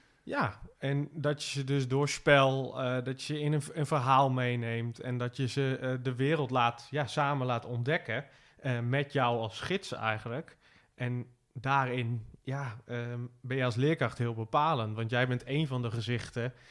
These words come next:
ehm, die het kind heel veel ziet. Naast zijn ouders, of soms zien ze je nog meer eh, dan de ouder,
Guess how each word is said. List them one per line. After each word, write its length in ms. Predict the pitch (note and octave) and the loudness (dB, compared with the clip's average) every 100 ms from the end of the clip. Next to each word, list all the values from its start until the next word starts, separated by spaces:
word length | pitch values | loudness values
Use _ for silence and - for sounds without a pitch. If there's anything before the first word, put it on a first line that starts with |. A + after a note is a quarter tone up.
| - - _ | -20 -20 _
ehm, 320 | A#2+ A#2+ A#2+ A#2+ A2+ - | -4 -2 0 -2 -4 -6
die 120 | C3 | -4
het 100 | A#2+ | -2
kind 240 | - C#3 C3 | 0 2 4
heel 200 | C3 B2+ | 2 2
veel 120 | C3 | 0
ziet. 320 | E3+ F3 - | 0 -2 -2
Naast 240 | B2+ C3+ | -2 0
zijn 140 | B2+ C#3 | 0 0
ouders, 400 | B2+ D3+ C3 C#3 | 2 2 2 0
of 100 | A#2+ | -2
soms 260 | C3+ C3 | -4 -4
zien 180 | - C3+ | -2 -2
ze 120 | B2 | -2
je 100 | B2 | -2
nog 140 | B2 A#2 | -2 0
meer 420 | C3+ C3+ B2 - - - | 0 0 -2 -8 -20 -12
eh, 140 | A#2+ | -8
dan 180 | A#2+ B2 | -6 -6
de 80 | A#2+ | -6
ouder, 500 | - E3 B2+ A#2+ - | 0 2 2 -2 -4